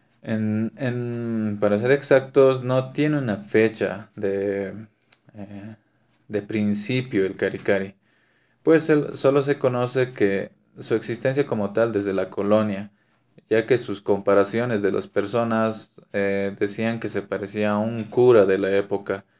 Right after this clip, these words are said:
a un fraile franciscano o a un cura, mm, rubio, pero, mm, nada más.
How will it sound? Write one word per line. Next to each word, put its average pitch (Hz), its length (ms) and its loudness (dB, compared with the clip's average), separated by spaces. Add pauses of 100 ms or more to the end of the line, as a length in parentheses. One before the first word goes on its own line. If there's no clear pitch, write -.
(300)
a 98 100 -4
un 101 220 -2
fraile 104 760 0
franciscano 101 960 -2
o - 280 -8
a 104 40 -4
un 104 200 -4
cura, 104 600 -2 (120)
mm, 110 300 -16 (420)
rubio, 104 920 0 (680)
pero, 98 520 -2 (160)
mm, 104 440 -4
nada 113 260 4
más. 104 340 -8